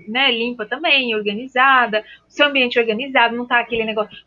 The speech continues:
compre um armário ou invista em uma prateleira pra você organizar os pedidos, não deixar aquele monte de sacola. Eu já fui essa costureira, tá, gente? Não tô falando, <laughs> não tô falando aqui que eu comecei linda, maravilhosa, não. Eu já fui essa costureira que deixava as sacolas tudo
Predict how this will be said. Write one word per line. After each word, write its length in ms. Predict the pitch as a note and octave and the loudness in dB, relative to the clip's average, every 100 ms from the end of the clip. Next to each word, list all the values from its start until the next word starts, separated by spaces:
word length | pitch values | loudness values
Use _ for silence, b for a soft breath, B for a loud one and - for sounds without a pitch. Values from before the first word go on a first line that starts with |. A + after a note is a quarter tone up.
| - | -4
compre 360 | C#4+ D#4+ D#4+ | 0 0 0
um 120 | C#4 | 2
armário 760 | C4+ D4 D4 B3+ B3+ C4 B3+ A#3+ | 2 2 2 4 6 6 6 6
ou 80 | A#3+ | 4
invista 360 | B3 C#4 - | 4 -6 -8
em 40 | C#4+ | -8
uma 100 | C#4 | -4
prateleira 460 | C4+ C4+ C#4+ C4 | -4 -4 -4 -2
pra 100 | B3+ | -4
você 240 | A#3+ B3 B3+ | -6 -4 -2
organizar 400 | A#3+ A#3+ A#3 A3 | -2 -2 -2 -4
os 80 | A3 | -4
pedidos, 320 | C#4 B3 G#3+ | -8 -6 -6
não 100 | A3 | -8
deixar 200 | G#3+ A#3+ | -6 -6
aquele 180 | A#3+ G#3 | -6 -8
monte 260 | G#3 G#3 | -6 -6
de 80 | - | -8
sacola. 400 | - B3+ - A3+ | -8 -6 -2 2
Eu 100 | C4 | 2
já 140 | B3+ A#3 | 4 2
fui 160 | C4 | 0
essa 160 | B3 C#4 | -6 -6
costureira, 420 | _ F4 C4 A3+ | _ -2 0 0
tá, 80 | B3 | -4
gente? 240 | A#3+ G3+ B B B A#3+ | -4 -6 B B B -2
Não 80 | |
tô 100 | B3 | 2
falando, 300 | C#4 D4 B3+ | 4 6 4
<laughs> 580 | - - - - - - | 2 -10 -10 -8 -6 -6
não 60 | B3+ | 0
tô 140 | C#4+ | 2
falando 260 | D4 C#4 C#4 | 6 6 6
aqui 180 | C#4 C#4+ | 2 0
que 60 | |
eu 60 | C#4+ | -2
comecei 360 | D4 D4 D4 | 2 2 4
linda, 220 | C#4+ D#4 D#4+ | 4 4 4
maravilhosa, 540 | D#4 D4+ D4+ D4+ G4 | 4 4 4 4 4
não. 140 | E4+ A#3+ | 0 0
Eu 40 | |
já 100 | B3+ | 0
fui 140 | B3+ C#4 | -4 -4
essa 120 | D4 | -4
costureira 400 | - C#4 C4 C4+ | -4 0 0 0
que 60 | |
deixava 320 | C4 D#4 C#4 C4+ | -2 -2 0 -2
as 80 | |
sacolas 420 | C#4 C#4 B3 B3 C4 | -4 -2 2 2 0
tudo 200 | C4 A#3+ | -14 -16